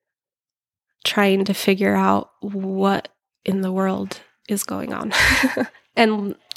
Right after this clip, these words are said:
working. Like, I've found, like, in my mind, the time they didn't have with me, I'm needing to make up now with them. Um, and,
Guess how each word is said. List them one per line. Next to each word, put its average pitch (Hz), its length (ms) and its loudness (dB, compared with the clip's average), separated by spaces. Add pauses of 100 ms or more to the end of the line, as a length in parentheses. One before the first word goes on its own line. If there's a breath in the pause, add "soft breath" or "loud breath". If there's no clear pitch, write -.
(100)
working. 240 760 0
Like, - 240 -2 (580 loud breath)
I've 220 240 2
found, 208 640 2 (180)
like, 226 200 2
in 208 140 4
my 208 160 6
mind, 202 520 2 (1040 soft breath)
the 220 80 2
time 208 260 2
they 196 100 4
didn't 196 300 0
have 240 540 -2 (180)
with 226 280 -2
me, 262 380 2 (520)
I'm 202 280 4
needing 196 320 6
to - 120 -4
make 190 220 0
up - 180 -8
now - 380 -4 (300)
with - 240 0
them. 233 240 -6 (920 soft breath)
Um, 208 540 2 (720 soft breath)
and, 202 500 2